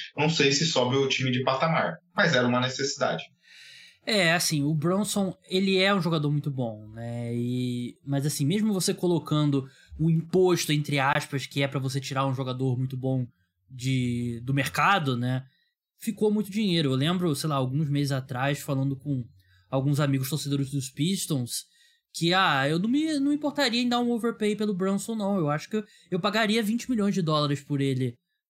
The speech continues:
Speaker 2: por ano, né? Mas aí isso chegou a vinte e sete vírgula cinco por ano. É, acho que o Knicks tá pagando um imposto de ser uma franquia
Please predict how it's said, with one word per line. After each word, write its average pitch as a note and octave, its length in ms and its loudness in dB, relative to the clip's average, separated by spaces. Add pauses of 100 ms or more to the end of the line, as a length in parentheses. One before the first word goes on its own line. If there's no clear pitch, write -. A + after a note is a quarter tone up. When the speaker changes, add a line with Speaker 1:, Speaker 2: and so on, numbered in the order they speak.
(120)
Speaker 2:
por D#3+ 200 2
ano, C3 340 2
né? B2 600 -2 (140)
Mas D3 300 -8
aí G3 140 0
isso F3 260 -8
chegou F#3+ 300 0
a F#3+ 60 2
vinte E3+ 160 -2
e - 40 -12
sete F3+ 240 -4
vírgula F3+ 280 -4
cinco G3 580 -6 (360)
por E3 200 2
ano. C#3+ 360 2
É, A#2 400 -4
acho D#3+ 120 -4
que C4 60 -2
o A3 40 0
Knicks A#3+ 180 -2
tá - 80 0
pagando B3+ 300 0
um D4+ 40 2
imposto A3 460 0
de G#3 80 -4
ser - 160 -2
uma G#3 140 0
franquia G#3 520 -2